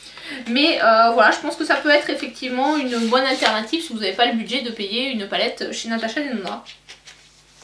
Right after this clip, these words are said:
Voilà, et je suis contente puisque pour une fois, ma commande Colourpop est complète, ils ont rien oublié. <laughs> Voilà, donc c'était, euh, ma commande Colourpop Black Friday, comme vous pouvez voir par rapport à l'année dernière.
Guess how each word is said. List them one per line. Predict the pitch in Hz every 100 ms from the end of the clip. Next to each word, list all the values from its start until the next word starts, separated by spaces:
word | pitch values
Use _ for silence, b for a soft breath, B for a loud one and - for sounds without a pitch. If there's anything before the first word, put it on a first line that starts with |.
| B B B B B B B
Voilà, | 262 254 -
et | 302
je | 320
suis | 330 349
contente | 302 294 349 -
puisque | 294 -
pour | 247 392 392
une | 262
fois, | 302
ma | 359 254
commande | 196 208 202
Colourpop | 196 196 185 349 440 -
est | 208 240
complète, | 214 214 403 508
ils | 240 175
ont |
rien | 208 320
oublié. | 494 494 523 262 226 -
<laughs> | 277 - - - - - - - -
Voilà, | 302 415 339 359 339 233
donc | 320 415 403 -
c'était, | - 330 311 330 359 285 262
euh, | 254 247 247 240 233 233 233
ma | 247
commande | 349 370 330 320 320
Colourpop | 294 269 - 233
Black | 233 254
Friday, | 233 208 330
comme | 269
vous | 254
pouvez | 233 226
voir | 208 254 320
par | 247 240
rapport | - -
à | 254
l'année | 240 233
dernière. | 226 226 240